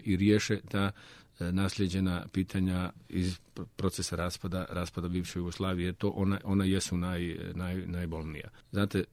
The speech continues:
međunarodni dnevni red se mijenja, fokus se premještava na druge prostore, na druge teme i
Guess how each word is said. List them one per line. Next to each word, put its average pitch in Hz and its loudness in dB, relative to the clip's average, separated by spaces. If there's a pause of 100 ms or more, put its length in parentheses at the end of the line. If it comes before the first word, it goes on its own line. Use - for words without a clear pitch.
međunarodni 113 4
dnevni 110 8
red 110 6
se - 0
mijenja, 113 6 (100)
fokus 113 0
se 95 2
premještava 98 2
na 87 0
druge 107 4
prostore, 104 0
na 85 0
druge 110 2
teme 107 4 (540)
i 95 4